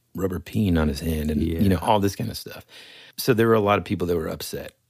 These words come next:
Speaker 1: On the flip side of that, this is also the time when actually, like, hacking wasn't even really a thing. They used to call it phreaking
Speaker 2: Mm.
Speaker 1: with a P H, P H R E A K I N G.
Speaker 2: Where did they get that name at? That's
Speaker 1: I don't
Speaker 2: weird.
Speaker 1: know. But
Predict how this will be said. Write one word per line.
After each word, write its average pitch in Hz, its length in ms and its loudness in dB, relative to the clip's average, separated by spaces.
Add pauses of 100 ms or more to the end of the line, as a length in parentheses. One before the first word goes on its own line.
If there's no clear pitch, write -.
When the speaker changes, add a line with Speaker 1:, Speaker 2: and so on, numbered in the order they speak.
(320)
Speaker 1:
On 113 60 -2
the 95 60 -2
flip 208 200 2
side 90 160 2
of 76 60 -6
that, 73 240 -8 (200)
this 131 140 -4
is 113 100 -2
also 117 420 -2
the 95 120 2
time 85 580 -4 (100)
when 82 600 0 (320)
actually, - 400 -2
like, 80 160 -2
hacking 92 560 0
wasn't 85 240 2
even 82 180 2
really 80 220 0
a 78 40 -2
thing. 110 240 2
They 90 80 4
used 90 200 2
to - 80 -8
call 78 180 -6
it - 120 -10
phreaking - 800 -6 (400)
Speaker 2:
Mm. 104 380 4
Speaker 1:
with 92 160 -2
a - 60 -2
P 101 300 -2
H, - 480 -2
P 92 240 -2
H - 420 -2
R 90 280 0 (100)
E 87 300 0
A 80 420 -2
K - 240 -10
I 73 100 -12
N 71 120 -10
G. 95 40 -4
Speaker 2:
Where 107 80 2
did 123 100 2
they 120 100 2
get 120 180 2
that 110 200 2
name 78 280 2
at? 76 200 -4 (540)
That's - 200 -6
Speaker 1:
I 98 80 4
don't 92 160 2
Speaker 2:
weird. - 20 0
Speaker 1:
know. 73 320 -4 (140)
But 92 420 2